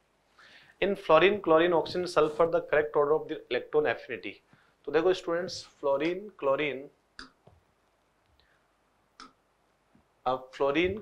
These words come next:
क्लोरीन की अगर अपन बात करें तो क्लोरीन की ज्यादा होती है, ऑक्सीजन, सल्फर की अगर अपन बात करें तो सल्फर की ज्यादा होती है,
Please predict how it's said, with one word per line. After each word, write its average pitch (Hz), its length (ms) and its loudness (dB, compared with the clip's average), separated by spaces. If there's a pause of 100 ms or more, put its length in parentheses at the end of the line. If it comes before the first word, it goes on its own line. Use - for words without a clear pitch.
क्लोरीन 151 420 0
की 170 160 -6
अगर 156 100 0
अपन 151 280 -4
बात 135 240 2
करें 156 140 -6
तो 160 100 -6
क्लोरीन 139 400 -2
की 151 140 -6
ज्यादा 143 220 0
होती 143 280 -4
है, 156 200 -16 (680)
ऑक्सीजन, 170 580 2
सल्फर 151 480 -2
की 165 160 -6
अगर 151 140 -2
अपन 151 240 -4
बात 143 220 2
करें 143 120 -6
तो 139 80 -8
सल्फर 127 380 -6
की 139 120 -6
ज्यादा 139 240 2
होती 139 280 0
है, 147 160 -12